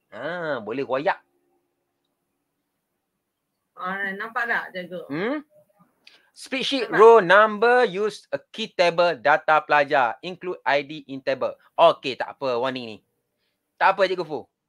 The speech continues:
Speaker 1: Ah, tak apa, tak ada
Speaker 2: Betul.
Speaker 1: masalah. Ah, biarkan.
Speaker 2: Ya,
Speaker 1: Info,
Speaker 2: saja.
Speaker 1: dashboard.
Speaker 2: Dashboard.
Speaker 1: Ah, ya. Edit logo.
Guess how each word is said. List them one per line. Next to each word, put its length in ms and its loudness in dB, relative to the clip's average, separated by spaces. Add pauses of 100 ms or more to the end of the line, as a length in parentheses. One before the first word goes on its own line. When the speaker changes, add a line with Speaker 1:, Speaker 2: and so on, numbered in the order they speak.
(160)
Speaker 1:
Ah, 240 -4
tak 240 -4
apa, 80 2
tak 80 -2
ada 80 -4
Speaker 2:
Betul. 80 -4
Speaker 1:
masalah. 240 0 (320)
Ah, 80 -2
biarkan. 400 2 (1120)
Speaker 2:
Ya, 160 -4
Speaker 1:
Info, 320 6
Speaker 2:
saja. 80 2
Speaker 1:
dashboard. 300 0 (1700)
Speaker 2:
Dashboard. 540 -16 (100)
Speaker 1:
Ah, 80 -16
ya. 480 -6 (160)
Edit 320 0
logo. 400 -8